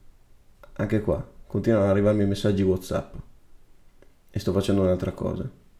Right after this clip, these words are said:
Questo è un circondarsi di distrazioni o comunque di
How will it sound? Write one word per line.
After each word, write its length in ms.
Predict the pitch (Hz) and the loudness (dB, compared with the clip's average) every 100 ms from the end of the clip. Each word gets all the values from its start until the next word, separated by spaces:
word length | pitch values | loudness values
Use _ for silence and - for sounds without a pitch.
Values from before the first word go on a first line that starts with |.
| _ _ - _ - _ - - - - - - - - - | _ _ -20 _ -20 _ -20 -20 -20 -20 -20 -20 -20 -20 -20
Questo 580 | - 143 - 85 - - - - | -6 -6 -2 -2 -2 -8 -20 -8
è 300 | - 85 - | -4 -4 -4
un 340 | 101 95 95 - | 0 2 2 0
circondarsi 1300 | - 127 - - 104 101 98 104 113 - 117 120 - | -2 0 0 0 2 4 4 2 -2 -4 -2 -2 -6
di 180 | - 95 | -8 -6
distrazioni 680 | 98 101 - 110 - 110 127 | -4 -4 -2 -4 0 0 2
o 60 | 101 | 0
comunque 380 | 92 123 127 | 0 0 0
di 400 | 92 98 104 - | 0 0 -2 -8